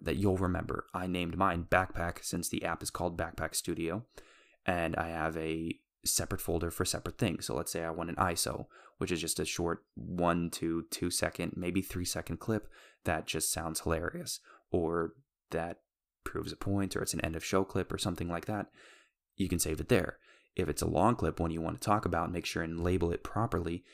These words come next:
and save it to a folder. I named mine Clips. You can have a folder for music, for really whatever, even show numbers. You can put, like, let's say you're on, me, I'm on episode, I think, forty-seven or forty-eight of my podcast.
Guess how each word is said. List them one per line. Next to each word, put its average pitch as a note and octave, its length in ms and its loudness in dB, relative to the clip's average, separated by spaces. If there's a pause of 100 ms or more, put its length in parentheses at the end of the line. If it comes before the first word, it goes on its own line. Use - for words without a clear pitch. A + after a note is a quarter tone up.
(160)
and F2+ 160 -2
save D#2+ 240 -2
it D#2+ 100 -2
to E2+ 120 0
a D#2+ 40 0
folder. D#2 440 2
I E2 140 2
named D#2+ 200 -2
mine E2 380 -2
Clips. - 420 0 (360)
You - 100 0
can - 100 0
have - 100 0
a - 60 -4
folder - 220 0
for - 140 -6
music, G#2+ 500 6
for - 240 -4 (200)
really G2+ 320 4
whatever, F2+ 680 4
even A2 200 2
show A2+ 340 4
numbers. E2+ 420 -2 (340)
You G2+ 140 4
can F2+ 440 0 (1600)
put, - 220 2 (100)
like, G#2 160 -2
let's A2+ 160 0
say G2+ 120 4
you're G2 220 4
on, F2+ 240 0
me, F#2 240 2
I'm F2 180 0
on E2+ 240 -2
episode, E2+ 440 -2
I E2+ 40 -10
think, F#2 160 -10
forty-seven F2 580 0
or E2+ 60 -2
forty-eight F2 600 -2
of F2+ 120 -4
my G2 160 0
podcast. E2+ 500 -2